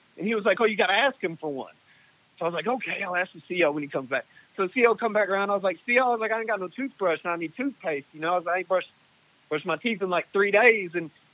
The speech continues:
you know, like you said, he's one of those guys who's like, "Oh, yeah, you, you was the one to come in, didn't know where you, where you was at," which is all a lie. I mean, I was, I was just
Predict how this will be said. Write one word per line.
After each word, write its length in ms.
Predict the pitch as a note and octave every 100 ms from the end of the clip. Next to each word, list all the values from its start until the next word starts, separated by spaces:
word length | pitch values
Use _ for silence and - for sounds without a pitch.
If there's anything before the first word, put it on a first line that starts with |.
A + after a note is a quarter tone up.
| _
you 140 | D#3+ G#3+
know, 160 | G#3+
like 200 | A3 A3
you 140 | A#3 B3
said, 140 | G3+ G3
he's 180 | G#3+ F#3+
one 180 | G3+
of 60 | F#3+
those 80 | F3
guys 220 | F#3+ F#3
who's 120 | F#3+
like, 160 | F#3 G3
"Oh, 140 | A#3+
yeah, 240 | A3 A#3+ B3
you, 260 | G#3+ G#3+ E3 E3+ - _
you 140 | F3+ C#4
was 100 | G3
the 60 |
one 200 | A#3 A#3+
to 60 | G3+
come 300 | - B3 A#3
in, 180 | B3 A#3
didn't 140 | B3
know 140 | A#3+ A#3
where 180 | A#3+
you, 120 | A#3+ A3 - _ _ -
where 160 | G3
you 160 | A#3+ A#3
was 180 | A#3 G#3+
at," 220 | C4 A#3
which 140 | A#3+
is 100 | A3
all 240 | A#3+ A#3+ F3
a 20 |
lie. 360 | C#3+ F3 D#3 D#3
I 40 |
mean, 180 | E3+ D#3+
I 80 | E3
was, 160 | F#3 D3+ D3
I 60 | F3+
was 160 | F3+ D#3+
just 220 | D#3